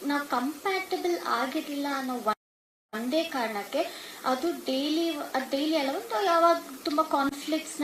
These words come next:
ರೇಸ್ ಮಾಡ್-, ಅರ್-, ಬರ್ತಿದ್ರಿಂದ ನಾವು ಈ ಒಂದು ಡಿಸಿಷನ್ ಗೆ ಬಂದಿದೀವಿ. ಅದ್ರ ಬಿಟ್ಟು ಬೇರೆ ಯಾವ್ದೇ ತರ ಇವಾಗ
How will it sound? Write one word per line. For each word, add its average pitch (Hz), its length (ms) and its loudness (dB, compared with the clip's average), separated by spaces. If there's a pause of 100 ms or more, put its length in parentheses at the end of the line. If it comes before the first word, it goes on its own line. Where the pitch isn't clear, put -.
ರೇಸ್ 254 360 -2
ಮಾಡ್-, 247 480 -4
ಅರ್-, 240 840 -4
ಬರ್ತಿದ್ರಿಂದ 240 760 -4 (100)
ನಾವು 254 340 0
ಈ 269 220 -2
ಒಂದು 269 300 -2
ಡಿಸಿಷನ್ 247 580 -2
ಗೆ 214 100 -8
ಬಂದಿದೀವಿ. 202 540 -4
ಅದ್ರ 240 280 -2
ಬಿಟ್ಟು 269 560 -4 (460)
ಬೇರೆ 277 360 4
ಯಾವ್ದೇ 285 840 0
ತರ 285 280 0 (440)
ಇವಾಗ 233 260 -2